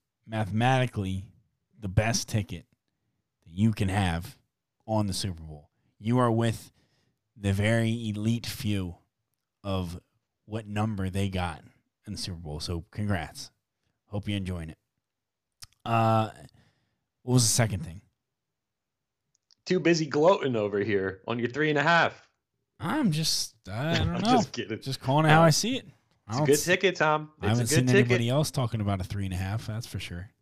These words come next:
Speaker 2: <laughs> Um, I don't know. What, what was it?
Speaker 1: Crap. Oh, I had, I had something else really good, Ricky.
Speaker 2: If it comes back,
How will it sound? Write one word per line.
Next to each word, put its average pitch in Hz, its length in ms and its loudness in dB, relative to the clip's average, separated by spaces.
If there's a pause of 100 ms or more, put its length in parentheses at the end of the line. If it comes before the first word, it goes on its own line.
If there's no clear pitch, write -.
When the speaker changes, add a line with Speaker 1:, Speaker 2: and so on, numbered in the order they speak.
(420)
Speaker 2:
<laughs> 110 80 -4 (1400)
Um, 95 580 -8 (1080)
I 90 100 -12
don't 107 160 -4
know. 110 200 -2
What, 87 240 -2
what 90 100 0
was 101 220 4
it? 85 140 -6 (1200)
Speaker 1:
Crap. - 380 -6 (1120)
Oh, 120 280 8
I 101 120 4
had, 135 340 2
I 147 200 -4
had 117 240 -2
something 101 340 -2
else 87 280 -8
really 110 240 -2
good, 87 260 -8
Ricky. 82 420 -12 (1700)
Speaker 2:
If - 100 -16
it 113 60 -8
comes 120 300 0
back, 95 500 2